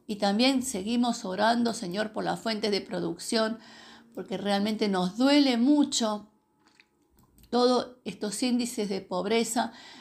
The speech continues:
nos duelen mucho ver cómo la gente está pasando necesidad, nos duele mucho ver cómo los niños están en necesidad, Señor, y que... Eh,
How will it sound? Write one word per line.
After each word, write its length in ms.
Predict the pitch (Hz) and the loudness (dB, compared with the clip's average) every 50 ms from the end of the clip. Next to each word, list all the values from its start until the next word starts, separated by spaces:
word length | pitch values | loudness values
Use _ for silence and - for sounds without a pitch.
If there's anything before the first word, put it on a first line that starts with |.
| - _ - | -20 _ -6
nos 200 | 196 190 190 190 | -6 -4 -2 0
duelen 480 | 220 240 254 254 240 240 226 220 220 | 2 4 4 4 4 2 0 0 0
mucho 540 | 220 240 240 240 240 - - 240 233 226 226 - - - - _ _ - | 0 0 0 0 -2 -2 -2 0 0 -2 -4 -8 -20 -20 -20 _ _ -4
ver 300 | 214 220 233 233 233 233 | 0 2 2 2 0 -2
cómo 520 | - 208 208 220 226 214 196 - - _ - | -4 -4 -2 0 0 -2 -2 -4 -6 _ -12
la 220 | - - 185 185 175 | -8 -6 -4 -4 -6
gente 340 | - - 220 226 220 - | -6 -6 -6 -6 -4 -6
está 260 | 208 202 - - 202 202 | -8 -8 -4 -6 -4 -2
pasando 500 | 208 190 185 - 233 220 214 208 220 208 | -4 -4 -4 -2 -2 -2 0 0 -2 -2
necesidad, 800 | 190 185 180 - - 185 175 - 190 185 185 196 208 208 208 - - - - - - - _ _ - | -2 -4 -6 -6 -8 -8 -8 -6 -6 -2 0 2 2 2 0 -4 -16 -20 -20 -20 -20 -20 _ _ -6
nos 180 | 214 202 196 | -4 -4 -2
duele 260 | 196 226 240 233 226 214 | 0 2 2 2 2 2
mucho 360 | 214 226 226 226 - 220 202 | 0 -2 -2 -2 -4 -4 -2
ver 180 | 208 220 220 | -2 -4 -4
cómo 260 | 214 - 202 202 202 196 | -4 -4 -4 -2 -2 -2
los 220 | 196 185 180 180 | -2 -2 -2 2
niños 520 | 208 240 294 277 226 196 180 185 175 175 180 | 6 6 6 6 6 4 0 -4 -6 -8 -10
están 460 | 185 175 - - 185 185 180 - - - | -12 -14 -10 -10 -8 -8 -8 -12 -12 -10
en 180 | 202 185 180 | -10 -8 -6
necesidad, 760 | 180 180 175 - - 185 175 - - 180 175 175 175 170 - - | -6 -6 -6 -6 -6 -8 -8 -6 -6 -2 0 0 0 0 -2 -6
Señor, 520 | - - - 185 202 190 190 202 214 214 - - | -14 -10 -10 -6 -6 -4 -2 -2 -2 -4 -6 -8
y 120 | 202 196 | -8 -8
que... 260 | - - 190 180 185 - - - - - - - - _ _ - | -4 -4 -4 -4 -4 -10 -18 -20 -20 -20 -20 -20 -20 _ _ -8
Eh, 420 | 196 190 185 185 180 175 170 170 | -4 -2 0 2 2 0 0 -2